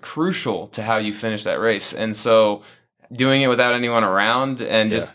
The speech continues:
Speaker 1: in that mental battle in your mind,
Speaker 2: Yeah.
Speaker 1: like, how was that?
Speaker 2: I did it solo, man. There's nobody around. Um, it was, uh, it was tough, man. It was tough. It was top five tough things I've done, right? Um,
Speaker 1: Yeah.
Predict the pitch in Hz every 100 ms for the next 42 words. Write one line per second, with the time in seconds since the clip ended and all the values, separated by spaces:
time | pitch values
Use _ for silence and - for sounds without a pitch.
0 | - 120 120 101 107 110 113 98 98 95
1 | 104 117 107 69 98 95 101 98 80 71
2 | - 110 107 107 104 107 98 - - 107
3 | 143 147 - 147 113 85 87 90 110 123
4 | 131 131 117 113 120 - 101 101 101 95
5 | 92 90 _ _ - - _ _ 101 104
6 | 107 92 110 104 98 95 127 156 190 214
7 | 95 90 120 - 170 147 190 214 214 110
8 | 110 95 - 90 - 87 90 87 87 95
9 | 98 117 - - - _ 98 98 87